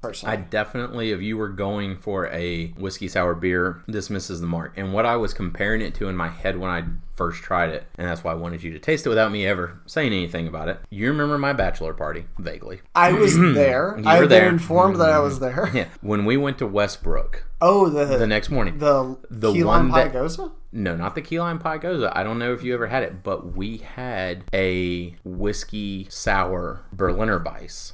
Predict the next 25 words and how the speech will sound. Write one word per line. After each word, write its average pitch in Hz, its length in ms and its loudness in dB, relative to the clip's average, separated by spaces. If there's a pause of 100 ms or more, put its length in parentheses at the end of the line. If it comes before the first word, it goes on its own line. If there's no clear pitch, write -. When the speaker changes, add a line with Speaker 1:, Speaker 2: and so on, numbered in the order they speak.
(140)
Speaker 2:
It 107 80 -2
was 95 180 -2
in 98 120 0
the 104 60 0
bottles 104 480 0
with 98 340 -2
the 92 520 -4 (200)
Speaker 1:
I 135 100 -4
did 131 160 -8
not 117 140 -6
have 107 80 4
Speaker 2:
um, 98 260 4
Speaker 1:
that. 90 120 -2
Speaker 2:
margarita 98 460 2
goza. 87 420 0 (180)
There 104 200 4
was, 98 260 -2
they 110 120 2
were 98 140 2
in 123 180 0
bombers, 95 480 -2
so 90 220 0
I 76 80 -2
don't 107 300 -4
remember 90 520 4